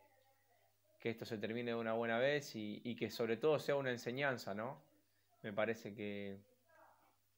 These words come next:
que esta cuarentena, el estar alejado de, de los seres queridos durante un tiempo tan importante, el estar privado de, de hacer las actividades que a uno le, le gustan tanto, eh,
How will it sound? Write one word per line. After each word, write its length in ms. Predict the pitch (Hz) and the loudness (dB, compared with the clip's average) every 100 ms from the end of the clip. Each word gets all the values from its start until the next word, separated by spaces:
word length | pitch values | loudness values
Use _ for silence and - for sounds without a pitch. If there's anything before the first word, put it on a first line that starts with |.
| _ _ - | _ _ -6
que 100 | 113 | -2
esta 180 | 113 110 | 0 2
cuarentena, 800 | 110 110 110 143 147 143 135 135 | 2 2 2 2 4 2 2 2
el 120 | 107 | 0
estar 200 | 101 113 | 0 2
alejado 540 | 110 104 - 117 110 | 2 2 2 2 2
de, 460 | 104 104 101 101 101 | 0 -2 -4 -4 -6
de 100 | 104 | -4
los 140 | 101 | -4
seres 200 | - 110 | -4 -6
queridos 400 | - 107 123 117 | -4 -2 0 0
durante 320 | 110 104 101 110 | 0 -2 -4 -8
un 120 | 107 | -4
tiempo 300 | 113 107 104 | -4 -4 -2
tan 300 | 107 107 104 | -2 -2 -4
importante, 1000 | 104 104 104 123 139 135 123 127 127 120 | -6 -6 -2 4 6 6 2 0 2 0
el 100 | 101 | -2
estar 280 | - 110 | 0 0
privado 460 | 104 107 110 113 107 | 0 2 6 8 6
de, 280 | 101 101 98 _ - _ - _ _ _ - | 4 -2 -4 _ -20 _ -20 _ _ _ -2
de 80 | 110 | -2
hacer 180 | 107 135 | 4 4
las 160 | 117 | 4
actividades 480 | 113 113 117 123 117 | 2 2 6 6 4
que 100 | - | 2
a 40 | |
uno 100 | 110 | -2
le, 380 | 117 110 107 104 | 0 0 0 -2
le 180 | 98 101 | -2 -4
gustan 380 | 107 107 110 110 | -4 -4 -4 2
tanto, 680 | 120 131 127 131 127 120 - _ _ - | 2 2 0 0 0 -2 -8 _ _ -18
eh, 360 | 104 92 92 | -12 -10 -10